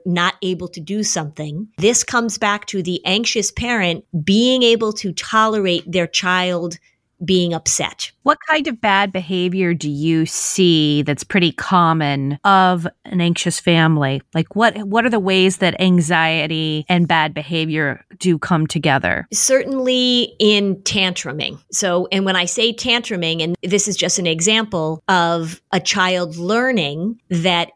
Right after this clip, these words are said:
Speaker 1: if they are explosive, if they are angry, if they threaten, if they have a tantrum, that that's a way that they can get what they need. Now, if we're talking about anxiety as the cult leader,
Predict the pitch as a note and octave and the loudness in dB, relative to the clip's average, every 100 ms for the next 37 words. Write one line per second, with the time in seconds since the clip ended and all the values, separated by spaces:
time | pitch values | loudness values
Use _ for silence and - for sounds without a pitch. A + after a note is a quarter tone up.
0 | _ A3 A#3+ A#3+ - - F#3 F#3+ F3+ F3 | _ 0 0 -2 -16 -6 0 2 2 2
1 | - F#3 F#3 - - F#3 F#3 F3+ D#3+ D3 | -2 -4 -4 -4 -2 0 0 0 -2 -2
2 | E3+ G3+ - - G3+ G3+ - F#3 F3+ E3+ | -4 -8 -14 2 2 2 -4 0 2 2
3 | E3 D#3+ D#3+ D#3 _ _ _ G#3 G3+ G3 | 2 0 -2 -6 _ _ _ -2 -2 -6
4 | F3 D3+ E3 F#3 - G3+ G3 - F#3 F3+ | -10 -12 -10 -12 -6 -4 -4 -4 -4 -4
5 | F3 - - - F#3 F#3+ F3+ D#3 D#3+ - | -4 -8 -16 -10 -4 -4 -4 -12 -14 -6
6 | G#3 G3+ F#3 F#3 E3+ D#3 - A3+ G#3+ - | -6 -4 -4 -4 -6 -8 -4 -2 -2 -6
7 | D3 D3+ F3 _ F3 F3+ - F3 E3+ - | -8 -8 -12 _ -2 -2 -2 -2 -2 -4
8 | A3 F3+ D#3+ E3 D#3+ E3+ F3 E3+ E3 D#3+ | -6 -4 -4 -4 -4 -4 0 0 -2 -4
9 | F#3 D#3+ E3+ - E3+ E3+ F3 G3+ C#4 F#3 | -6 -2 -2 -2 -6 -4 -2 0 0 -2
10 | D#3 G3 E3 D3 F3+ F3+ F3 F#3 E3+ F3+ | -2 -2 -2 -4 -10 -6 -6 -4 -4 -4
11 | F3 D#3+ D#3+ - F3 E3 E3+ E3 E3 E3+ | -8 -4 -4 -4 -4 -2 0 0 2 0
12 | D#3 D#3+ - B3+ - D#3+ D3 F3 | -2 -4 0 0 0 -6 -4 -8